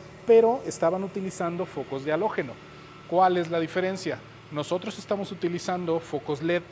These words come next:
Lucas Lightning de las series L dos. Chéquense la diferencia entre el foco original, que es el foco de halógeno. Este es un foco incandescente, un foco que prende y calienta muchísimo.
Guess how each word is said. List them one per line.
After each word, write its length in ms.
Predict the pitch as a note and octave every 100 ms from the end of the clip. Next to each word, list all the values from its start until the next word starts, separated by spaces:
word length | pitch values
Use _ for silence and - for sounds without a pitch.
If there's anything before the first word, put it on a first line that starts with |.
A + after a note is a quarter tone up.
| - - - - - - -
Lucas 440 | A#2 B2 D3 C#3+
Lightning 500 | F3+ D#3+ D3+ D#3+ F3+ - - -
de 120 | B2+
las 180 | A#2+ A2
series 500 | D3 C3+ C3+ C3+ -
L 240 | - A#2 B2
dos. 420 | D#3+ F3+ - - - - - - - - -
Chéquense 480 | - D3 E3+ D#3+ F#3
la 340 | E3+ D#3 D3 - C3
diferencia 680 | B2 C#3 D3 D3+ D3 C3+ C3 - - -
entre 380 | A#2+ A#2+ B2 A#2
el 80 | A#2
foco 500 | - C#3 - D3 C3+
original, 680 | C3+ B2 A#2 C3+ C3 D#3 E3+
que 120 | C#3+
es 120 | C3+
el 100 | B2+
foco 320 | - C3+ -
de 100 | B2+
halógeno. 500 | B2 D3 D3+ C3+ B2+ C3 -
Este 180 | - -
es 100 | A#2+
un 80 | C3+
foco 480 | - C3+ C3 B2 A2
incandescente, 680 | A#2 A#2+ A#2 A2+ D#3+ D#3+ C3
un 80 |
foco 280 | B2 B2+ B2
que 80 | -
prende 400 | - D3 D3+ C#3
y 80 | A#2+
calienta 480 | - A#2 C3 C3+ C3
muchísimo. 640 | A#2+ - E3 D#3+ C3+